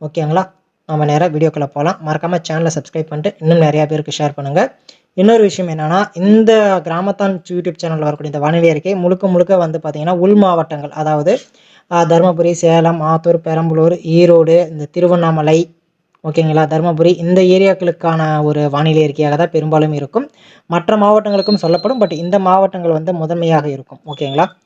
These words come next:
நம்ம நேரா வீடியோக்குள்ள போலாம். இப்ப என்னன்னா, நம்ம வந்து இருபத்தி மூணாம் தேதி, இருபத்தி நாலாம் தேதி புயல் உருவாகும் அப்படின்னு already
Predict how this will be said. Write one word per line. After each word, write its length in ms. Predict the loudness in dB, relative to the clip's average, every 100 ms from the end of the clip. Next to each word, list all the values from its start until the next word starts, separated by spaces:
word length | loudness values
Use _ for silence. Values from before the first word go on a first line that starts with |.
| _ _ -6
நம்ம 140 | 0
நேரா 280 | 4 4 4
வீடியோக்குள்ள 420 | 2 0 0 -2
போலாம். 240 | -4 -4 -4
இப்ப 160 | -4 -2
என்னன்னா, 360 | 0 2 0
நம்ம 140 | -2 -4
வந்து 240 | -4 -4
இருபத்தி 380 | 0 0 0 -4
மூணாம் 300 | -4 0 0
தேதி, 280 | 0 -2 0
இருபத்தி 300 | 2 0 0
நாலாம் 200 | -2 -2
தேதி 220 | -2 -2
புயல் 280 | -2 2 2
உருவாகும் 460 | 2 2 2 -2 -12
அப்படின்னு 300 | -8 -4 -4
already 280 | -4 -6